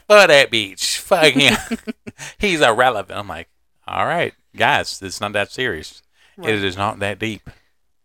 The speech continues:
Speaker 2: But yeah, I was, I missed all of that because I was busy driving somebody else home. I was the D D that night. Um,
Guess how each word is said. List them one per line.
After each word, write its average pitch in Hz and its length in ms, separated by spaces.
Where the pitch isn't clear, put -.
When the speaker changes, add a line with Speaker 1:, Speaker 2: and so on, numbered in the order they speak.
Speaker 2:
But 185 140
yeah, 175 220
I 190 180
was, 202 240
I 196 200
missed 214 420
all 196 300
of 180 100
that 185 360
because 180 400
I 180 160
was 185 220
busy 175 340
driving 170 520
somebody 165 380
else 170 180
home. 165 140
I 160 140
was 180 180
the 170 100
D 170 220
D 165 240
that 147 200
night. 151 300
Um, 190 400